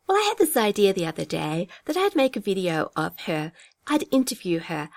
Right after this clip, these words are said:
ask her about her university experience, and ask her about her plans for the future. Is she going to be following her dreams,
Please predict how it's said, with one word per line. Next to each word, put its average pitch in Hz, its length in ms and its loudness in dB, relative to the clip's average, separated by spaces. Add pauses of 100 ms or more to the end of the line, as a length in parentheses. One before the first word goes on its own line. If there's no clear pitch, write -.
(120)
ask - 360 0
her 302 160 4
about 214 420 0 (140)
her 202 120 0
university 202 1000 0
experience, 175 920 -4 (380)
and 196 400 0 (200)
ask 359 260 0
her 277 100 2
about 220 360 -2
her 202 100 -6
plans 185 440 -4
for 196 100 -6
the 185 100 -6
future. 175 640 -6 (420)
Is 226 140 2
she - 180 0
going 190 320 2
to 190 80 -8
be 196 80 0
following 185 480 0
her 202 180 0
dreams, 170 680 -4